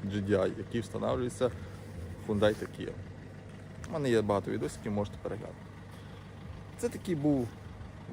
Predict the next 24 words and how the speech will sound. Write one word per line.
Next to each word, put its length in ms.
вложок, 400
вечірній 420
влог, 240
що 120
вам 180
було 280
що 140
подивитися. 580
Якщо 240
ви 60
захочете, 420
щоб 260
Юля 320
була, 340
Юля 240
Сергіївна 560
була 320
у 60
подальших 500
роликах, 420
звичайно, 360
пишіть 280
в 20
коментарях. 420